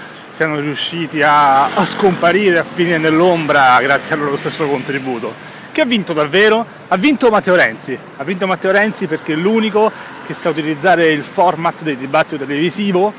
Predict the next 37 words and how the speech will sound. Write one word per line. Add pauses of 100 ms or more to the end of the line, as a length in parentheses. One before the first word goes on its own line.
(240)
è
l'unico
che
sa
parlare
di
fronte
a
una
telecamera,
cerca-, (140)
riuscendo
anche (340)
a
riscaldare,
a
emozionare
in
qualche
modo (320)
le
persone
che
lo
ascoltano. (120)
Ha
vinto
Matteo
Renzi
perché
ha
sorriso,
perché
si
è
fatto
capire,